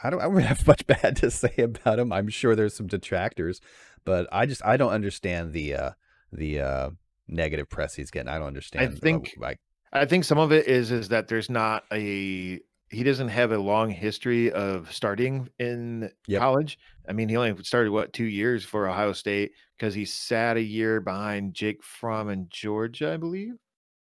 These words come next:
Speaker 2: So,
Speaker 1: so.
Speaker 2: yeah, that's, I mean, yeah, he did. But, um, yeah, and then he transferred to Ohio State. So, yeah, I mean, that's usually, some teams, uh,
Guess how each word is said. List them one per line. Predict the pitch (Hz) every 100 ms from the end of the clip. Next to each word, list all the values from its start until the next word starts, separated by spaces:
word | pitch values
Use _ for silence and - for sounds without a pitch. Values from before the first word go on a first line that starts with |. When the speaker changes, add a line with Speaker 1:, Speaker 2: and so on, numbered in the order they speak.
| _ _ _ _ _ _
Speaker 2:
So, | - 110 101 98 95
Speaker 1:
so. | 90 - - _ _ _ _ -
Speaker 2:
yeah, | 110 95
that's, | 110 107 -
I | 123
mean, | 113 113
yeah, | 92 85
he | 80
did. | 80 - _ _ _ _
But, | 110 101 -
um, | 98 92 85 82
yeah, | 127 107
and | 98
then | 104
he | 101
transferred | 110 104 - 95 87
to | 85
Ohio | 80 82 76
State. | - 78 71 -
So, | - 113 107 104 98 _ _ _ _ _ _ _ _ _ _
yeah, | 165 170 160 156
I | 151
mean, | 151 147
that's | 160 156
usually, | 180 175 160 160 147 135 - - 90
some | - 147 -
teams, | - 139 135 127 113 - - - _
uh, | 110 101 95 92